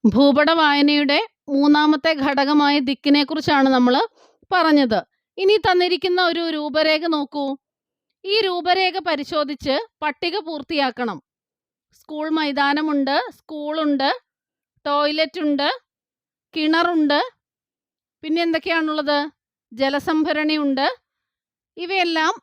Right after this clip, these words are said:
സ്കൂൾ മൈതാനത്തിന്റെ ഇരുവശങ്ങളിലുമായിട്ടാണ്. ഇനി നോക്കൂ, സ്കൂൾ മൈതാനത്തിന്റെ ഏത് ദിക്കിലായാണ് സ്കൂൾ കെട്ടിടം സ്ഥിതി ചെയ്യുന്നത്? വടക്ക് ദിക്കിലാണ്, വടക്ക് ദിശയിലാണ്.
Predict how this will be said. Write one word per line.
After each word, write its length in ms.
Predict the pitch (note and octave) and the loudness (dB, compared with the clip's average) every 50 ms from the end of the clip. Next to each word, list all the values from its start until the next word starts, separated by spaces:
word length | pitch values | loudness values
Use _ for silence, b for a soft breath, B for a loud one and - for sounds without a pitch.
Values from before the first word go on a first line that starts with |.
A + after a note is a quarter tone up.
| _ _ | _ _
സ്കൂൾ 320 | _ _ - E4 D#4 D#4+ F4 | _ _ -10 -8 -6 -6 -4
മൈതാനത്തിന്റെ 720 | F4 F4 E4 D#4 C#4+ D4+ D4 D4 D4 C4 - D#4+ D#4+ D#4+ | -2 -2 -2 0 0 0 0 0 0 -2 -2 -4 -4 -2
ഇരുവശങ്ങളിലുമായിട്ടാണ്. 1300 | D#4 E4 D#4+ D4+ D4 - - D4 D4 D4 C#4+ C#4+ C#4+ C#4+ C#4 C4+ B3+ C4 E4 - - F#4+ F4+ - A#3+ F#3 - _ _ _ _ _ _ _ _ _ _ _ _ _ - | -2 -2 -2 -2 -4 -2 -2 -2 -2 -2 -2 -2 -2 -2 -2 0 -2 -2 -2 -2 -2 0 0 0 -2 -4 -8 _ _ _ _ _ _ _ _ _ _ _ _ _ -8
ഇനി 140 | F4+ F#4+ G4+ | -6 -4 0
നോക്കൂ, 540 | G4 F#4+ F#4 E4+ - E4 F4 E4+ E4 E4 - _ _ _ _ _ _ _ _ _ _ _ _ _ _ _ _ _ _ _ _ _ _ | 0 0 0 0 -2 -6 -8 -6 -6 -8 -10 _ _ _ _ _ _ _ _ _ _ _ _ _ _ _ _ _ _ _ _ _ _
സ്കൂൾ 380 | _ _ _ - F#4 F#4 G4 A4 A4 G#4 | _ _ _ -6 -4 -2 0 0 0 0
മൈതാനത്തിന്റെ 920 | G4 F#4 F4+ D4+ E4+ E4 D#4+ D#4+ D#4+ C4 - E4 D#4+ D4 D4 C4 C#4 G#4+ - _ _ _ _ _ _ | 0 0 0 0 0 0 2 0 0 -2 -2 -2 -2 0 0 0 0 -2 -6 _ _ _ _ _ _
ഏത് 440 | C#4 D4 D4 D#4 D#4+ E4+ F#4 E4 G4+ G4+ | -8 -4 -2 0 0 0 0 0 -2 -4
ദിക്കിലായാണ് 760 | - F4+ - - F4 E4+ E4+ E4+ E4 E4 D#4+ D#4 D#4 D#4+ D#4+ | -4 -4 -6 -4 -4 -2 0 0 0 0 0 0 0 -2 -4
സ്കൂൾ 360 | - - - D4+ D4 D#4 E4 | -6 -10 -12 -10 -8 -8 -10
കെട്ടിടം 560 | D4+ - D4 C#4 - - D#4 D4 E4 F4 F4 | -6 -4 -4 -4 -4 -4 -2 -2 0 -2 -2
സ്ഥിതി 240 | - - E4 C4 D#4 | -4 -8 -10 -10 -8
ചെയ്യുന്നത്? 640 | D#4 D#4 D4+ D4+ D4+ D4+ D4 C4+ D4 D4 C#4+ D4 D4+ _ _ _ _ _ _ _ _ _ _ _ _ _ _ _ _ _ _ _ _ _ _ _ _ _ _ _ _ _ _ _ _ _ _ _ _ _ - | -4 -2 -2 0 -2 -2 -2 0 0 0 0 -2 -4 _ _ _ _ _ _ _ _ _ _ _ _ _ _ _ _ _ _ _ _ _ _ _ _ _ _ _ _ _ _ _ _ _ _ _ _ _ -14
വടക്ക് 640 | C#4 D4+ E4 E4+ E4+ D#4+ E4+ E4 - _ - F#4+ | -6 -4 -2 -2 0 0 -2 -4 -4 _ -4 -4
ദിക്കിലാണ്, 580 | F4+ D4+ D4+ - - C#4+ C#4 C4+ B3 A#3+ B3+ B3 | -2 -2 -4 -6 -6 -4 -2 0 0 0 0 0
വടക്ക് 520 | A#3+ A#3 C4 C4+ C#4 D4 D4 - - A4+ E4+ | 0 0 -2 -2 0 -2 -4 -4 -4 -4 -4
ദിശയിലാണ്. 840 | E4+ D#4 - D#4 C#4 C4 B3+ B3 A3+ A3 G#3+ A3+ C4+ C#4+ A3+ D#3+ | -4 -4 -4 -4 -2 -2 -2 -2 -2 -2 0 0 0 0 0 -2